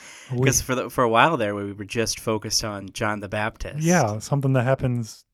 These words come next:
Speaker 1: thirty-something years after Jesus' birth. And so now we have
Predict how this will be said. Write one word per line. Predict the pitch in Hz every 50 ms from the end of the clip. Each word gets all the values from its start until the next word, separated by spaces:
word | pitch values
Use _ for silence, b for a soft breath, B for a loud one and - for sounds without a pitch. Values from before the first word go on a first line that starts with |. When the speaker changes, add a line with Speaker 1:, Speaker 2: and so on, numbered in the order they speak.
| _
Speaker 1:
thirty-something | - 139 143 143 147 143 139 127 - 147 139 127 - 131 127
years | 131 131 131 127 123 - - -
after | 131 131 139 - - - 139
Jesus' | 127 123 127 131 123 120 113 107
birth. | - _ 147 151 147 113 104 101 - _ B B B B B B B B B B B B B B B B
And | - 135 123
so | - 151 143 139 135 135 117 123
now | 139 135 139 147
we | 156 156 156 151
have | - - 135 127 117 110 113 120 131 - - - - -